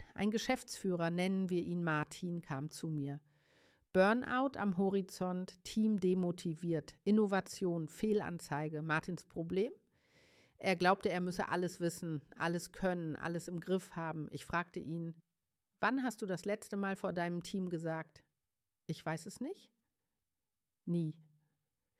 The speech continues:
Die Übung war simpel. Nächstes Teammeeting.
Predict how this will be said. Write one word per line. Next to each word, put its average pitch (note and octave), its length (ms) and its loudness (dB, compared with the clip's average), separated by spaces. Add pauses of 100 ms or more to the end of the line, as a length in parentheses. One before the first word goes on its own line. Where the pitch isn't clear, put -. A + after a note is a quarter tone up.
(280)
Die - 120 -6
Übung F3+ 320 -2
war F3 140 0
simpel. E3+ 520 -4 (1040)
Nächstes G3+ 440 -2
Teammeeting. F#3 800 0